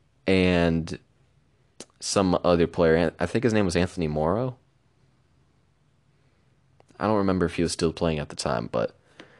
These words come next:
it may have been him. And Oubre would have went to Memphis. That deal ended up falling apart after the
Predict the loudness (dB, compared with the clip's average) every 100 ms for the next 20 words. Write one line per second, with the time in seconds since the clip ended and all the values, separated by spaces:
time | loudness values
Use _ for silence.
0 | _ _ 0 4 6 6 2 0 -4 -6
1 | -12 _ _ _ 0 2 2 4 4 6
2 | 6 8 6 6 2 2 0 0 -2 -6
3 | -8 -8 -10 _ _ _ _ _ _ _
4 | _ _ _ _ _ _ _ _ _ _
5 | _ _ -2 4 4 4 4 6 8 6
6 | 4 4 6 6 4 0 -20 _ _ _
7 | _ _ _ _ _ _ _ _ -20 2
8 | 4 6 4 0 4 6 6 2 -4 0
9 | 0 0 2 4 4 4 4 4 2